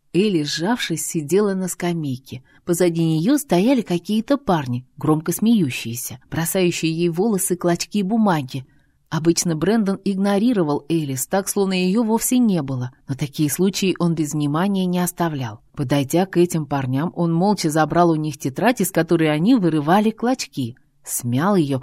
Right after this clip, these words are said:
а потом сжал шею одного из этих альф и запихнул бумагу ему в рот, сказал ее сожрать.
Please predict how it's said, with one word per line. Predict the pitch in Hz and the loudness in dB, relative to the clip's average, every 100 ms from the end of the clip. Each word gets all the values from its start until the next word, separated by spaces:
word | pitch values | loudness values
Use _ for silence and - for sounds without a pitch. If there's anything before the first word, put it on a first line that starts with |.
| - | -4
а | 147 | -2
потом | 160 180 190 | -2 0 0
сжал | 156 170 165 | 2 4 2
шею | - - 277 190 | 2 0 0 2
одного | 151 156 170 185 | 0 0 2 6
из | 170 156 | 4 4
этих | 156 147 - - | 0 -2 -6 2
альф | 233 254 - | 2 2 -4
и | 165 | -2
запихнул | 165 202 - 190 147 | 0 -2 0 0 2
бумагу | 143 156 277 233 180 | 0 2 4 4 4
ему | 190 233 294 | 4 2 2
в | 214 | 2
рот, | 175 117 - _ | 2 0 -8 _
сказал | - - 147 160 170 | -10 -6 -4 0 2
ее | 156 165 | 2 0
сожрать. | 165 180 160 143 123 - | 2 0 0 -6 -8 -10